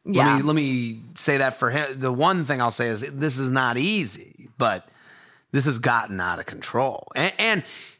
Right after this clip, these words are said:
Speaker 2: sometimes it makes it easier to approach people when it has gotten out of control.
Speaker 1: Yeah.
Speaker 2: You're like, You were screaming in a lobby. Okay, can we admit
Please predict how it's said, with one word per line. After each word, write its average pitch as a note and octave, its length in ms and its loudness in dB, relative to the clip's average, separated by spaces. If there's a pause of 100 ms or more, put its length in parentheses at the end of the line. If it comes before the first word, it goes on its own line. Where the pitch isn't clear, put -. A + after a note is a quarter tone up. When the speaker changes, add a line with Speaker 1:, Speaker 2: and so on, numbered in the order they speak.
Speaker 2:
sometimes C4+ 420 2
it G3 60 2
makes F3+ 220 2
it C#3+ 80 0
easier F3 340 2
to D3+ 80 4
approach C3+ 360 0
people B2 220 0
when A#2+ 140 0
it A2+ 80 -2
has B2 340 -2
gotten C3+ 240 2
out C#3 100 2
of D3+ 60 0
control. D3 520 0 (280)
Speaker 1:
Yeah. G3+ 220 8
Speaker 2:
You're F3 80 8
like, C3 160 0
You G3 220 2
were B3+ 160 2
screaming G3 720 2
in F#3 120 2
a D#3 100 4
lobby. C3 440 4 (1080)
Okay, D3 340 2
can D3 180 0
we C#3 200 2
admit C3+ 380 0